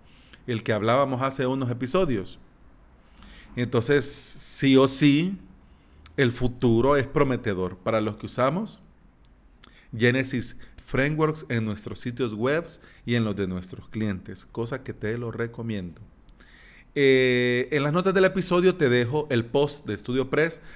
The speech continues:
para que puedas ver la información de esta actualización y para que puedas leer un poquito más. Además, también te dejo un enlace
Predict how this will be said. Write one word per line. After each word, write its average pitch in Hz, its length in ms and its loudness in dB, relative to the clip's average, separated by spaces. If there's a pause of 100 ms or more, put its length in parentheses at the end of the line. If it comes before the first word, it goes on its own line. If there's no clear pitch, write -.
(160)
para 117 200 2
que 107 100 -4
puedas 113 320 2
ver 127 120 2
la 127 80 0
información 120 500 -4
de 123 80 0
esta 120 160 -8
actualización 123 680 -4
y 139 40 -8
para 104 180 -8
que 90 100 -10
puedas 101 280 -6
leer 110 180 -2
un 113 80 -6
poquito 120 320 -8
más. 143 340 -6 (440)
Además, 156 360 2
también 160 400 -2 (120)
te 123 120 0
dejo 131 220 0
un 151 100 -2
enlace 131 640 0